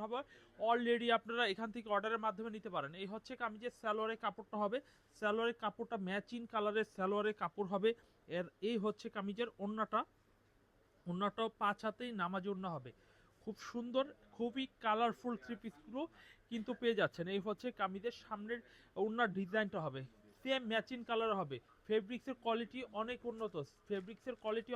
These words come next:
অনেক উন্নত। এরপর দেখাবো এই ডিজাইনটি, এই ডিজাইনটি অনেক সুন্দর একটা ডিজাইন হবে। এই হচ্ছে ফ্রন্ট পার্টটা, ফ্রন্ট পার্টটা দেখুন অনেক ভালো কোয়ালিটির ফ্রন্ট পার্ট হবে। এই হচ্ছে কামিজের সামনের ফ্রন্ট সাইড, আর এই হচ্ছে কামিজের just পিছনের ব্যাক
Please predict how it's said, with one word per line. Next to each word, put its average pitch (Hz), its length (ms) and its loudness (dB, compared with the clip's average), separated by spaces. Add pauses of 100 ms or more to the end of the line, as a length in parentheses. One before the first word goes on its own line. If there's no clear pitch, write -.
অনেক 220 220 -6
উন্নত। 214 260 -2 (560)
এরপর 214 220 4 (100)
দেখাবো 240 300 4 (180)
এই 240 140 4
ডিজাইনটি, 220 420 2 (280)
এই 202 120 2
ডিজাইনটি 233 320 -2 (120)
অনেক 226 220 -4
সুন্দর 233 320 0
একটা 240 220 -2
ডিজাইন 208 320 2
হবে। 190 160 2 (460)
এই 214 100 6
হচ্ছে 226 240 0 (120)
ফ্রন্ট 226 260 4
পার্টটা, 196 260 0 (100)
ফ্রন্ট 220 220 0
পার্টটা 226 340 -6
দেখুন 254 280 -4
অনেক 220 120 -6 (160)
ভালো 208 180 2 (100)
কোয়ালিটির 220 400 -2
ফ্রন্ট 220 240 0
পার্ট 226 220 6
হবে। 226 140 0 (400)
এই 196 120 4
হচ্ছে 226 200 -2 (100)
কামিজের 220 340 0
সামনের 208 360 0
ফ্রন্ট 214 300 6
সাইড, 254 160 4 (440)
আর 165 80 6 (120)
এই 214 100 4
হচ্ছে 220 280 -4
কামিজের 214 320 -2 (100)
just 214 240 4 (140)
পিছনের 220 440 -6
ব্যাক 185 140 2